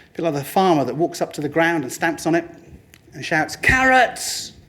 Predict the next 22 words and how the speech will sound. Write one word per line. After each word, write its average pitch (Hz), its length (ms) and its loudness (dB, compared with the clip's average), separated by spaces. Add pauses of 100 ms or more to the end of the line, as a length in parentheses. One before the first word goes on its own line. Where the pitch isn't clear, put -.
(500)
And 147 100 -4
Mother 151 180 0
Nature 151 280 -2
looks 147 160 -8
back 143 220 -6
and 131 80 -10
says, 147 180 -8
Oh, 175 80 -4
you're 147 200 -4
new 156 220 -4
around 117 200 -10
here, 135 160 -10
aren't 139 160 -12
you? 120 160 -14
Um, 139 340 -10 (520)
now 139 60 -10
you've 135 120 -10
gotta 160 160 -6
sow 151 320 -4
carrot 139 400 -8
seeds 113 440 -14
first. - 560 -18